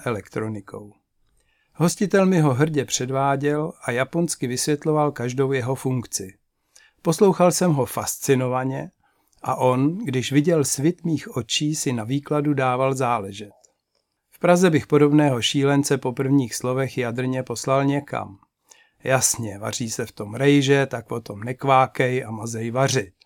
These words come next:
Ale v Japonsku to bylo něco jiného. Jednak jejich zdvořilost nalomí i drsného Čecha, jednak podlehnete kouzlu japonštiny. Při některých hrdelních hláskách vylétajících z úst Japonce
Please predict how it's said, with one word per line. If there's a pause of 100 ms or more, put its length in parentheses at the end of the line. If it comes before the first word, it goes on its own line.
(600)
Ale
v
Japonsku
to
bylo
něco
jiného. (880)
Jednak
jejich
zdvořilost
nalomí
i
drsného
Čecha, (560)
jednak
podlehnete
kouzlu
japonštiny. (580)
Při
některých
hrdelních
hláskách
vylétajících
z
úst
Japonce